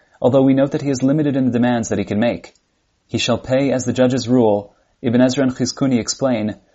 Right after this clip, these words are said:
"The expression, 'as the woman's husband may stipulate,' refers to a case where he accepts to pay what the husband stipulates, and if he does not agree to pay what the husband stipulates,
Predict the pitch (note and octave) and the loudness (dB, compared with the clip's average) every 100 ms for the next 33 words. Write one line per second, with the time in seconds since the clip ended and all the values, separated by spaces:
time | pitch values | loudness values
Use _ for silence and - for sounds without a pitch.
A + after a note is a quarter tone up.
0 | _ _ _ _ - B2 B2+ - E3+ F3 | _ _ _ _ -2 0 2 2 0 0
1 | E3+ D#3+ - B2+ G#2+ A#2 C#3 C#3 A#2+ C3+ | -4 -4 -2 -2 0 2 2 0 0 -2
2 | B2+ A#2 A2+ - C#3+ C#3 G#2+ G2+ - _ | 0 0 0 -2 -4 0 0 0 -4 _
3 | _ - B2+ D#3+ E3+ E3 D#3 D#3 D3 - | _ -6 -4 0 0 0 -2 -2 -4 -2
4 | C#3 B2+ B2 - C#3 - - C3 C#3 C3+ | -2 0 0 -2 -4 -6 -12 -6 -2 -2
5 | B2 A#2+ B2 B2 A2+ - - A#2 - - | -2 -2 -2 -2 -4 -4 -4 -4 -4 -8
6 | - _ _ _ _ - G#2+ A#2 G#2 A2+ | -10 _ _ _ _ -4 0 2 2 2
7 | C3 C3 C#3+ D3 C3 C#3 C3+ A#2 A2 A2+ | 2 2 2 0 -2 -2 0 0 -2 -4
8 | A2+ G#2+ - - A#2 G2 G2 - | -4 -4 -2 0 0 0 -2 -8